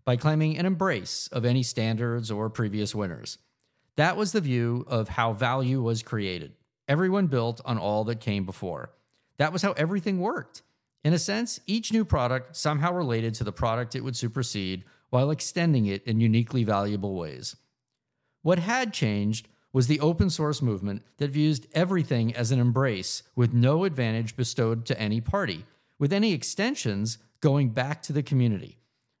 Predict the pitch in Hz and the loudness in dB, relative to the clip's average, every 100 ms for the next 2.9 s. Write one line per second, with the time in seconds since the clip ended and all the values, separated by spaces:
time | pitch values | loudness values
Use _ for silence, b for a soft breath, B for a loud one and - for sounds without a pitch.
0 | - 208 247 233 180 165 113 98 113 135 | 0 2 2 0 0 2 2 0 -2 0
1 | 131 160 - 165 - 120 110 120 139 139 | 2 2 2 0 0 0 2 0 0 -2
2 | - 185 170 185 208 - - 87 78 | -2 -2 -2 -2 -2 -2 -2 -6 -8